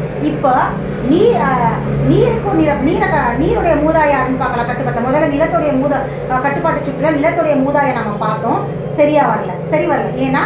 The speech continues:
மூதாய் வந்து தன்னுடைய பேத்தை கட்டுப்படுத்தினா அடுத்த மூலகம் தான் சரியாகும். அடுத்த மூலகம் காற்றை பத்தி நமக்கு தேவையில்லை,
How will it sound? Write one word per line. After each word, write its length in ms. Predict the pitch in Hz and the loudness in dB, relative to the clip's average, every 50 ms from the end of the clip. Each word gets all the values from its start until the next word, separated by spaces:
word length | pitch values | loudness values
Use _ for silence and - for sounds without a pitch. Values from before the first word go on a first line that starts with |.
| - - - - - - 254 | -2 -4 -6 -6 -4 -2 0
மூதாய் 380 | 302 359 381 381 381 359 320 | 2 2 2 2 2 2 2
வந்து 320 | 277 262 269 254 262 330 - | 2 0 2 2 0 0 0
தன்னுடைய 300 | 320 269 269 254 240 - | 0 0 0 -2 0 0
பேத்தை 260 | 277 285 - - - | 0 0 0 0 -2
கட்டுப்படுத்தினா 560 | - 240 - - - 220 - 147 - 214 240 294 - - - - - - - | -2 -2 -2 -2 -2 -2 -2 -2 -2 -2 -2 -2 -2 -4 -4 -6 -6 -6 -4
அடுத்த 340 | - 269 311 349 392 427 415 | -2 -2 0 0 0 0 0
மூலகம் 420 | 403 359 339 320 320 302 285 269 269 | 2 2 2 2 2 2 2 2 2
தான் 160 | 294 294 294 | 2 0 0
சரியாகும். 460 | 262 214 214 208 185 160 - - - | -2 -2 -2 -2 -2 -2 -4 -4 -4
அடுத்த 240 | - 294 - - 370 | -2 -2 -2 0 0
மூலகம் 380 | 349 339 302 285 330 339 - | 2 2 2 2 0 0 0
காற்றை 320 | - 277 302 339 339 - - - | 0 0 0 0 -2 -2 -4 -4
பத்தி 160 | 269 269 277 | -4 -2 -2
நமக்கு 260 | 269 240 233 - - | -2 -2 -2 -4 -2
தேவையில்லை, 440 | - - - - - 202 190 185 254 | -4 -4 -4 -2 -2 -2 -2 0 0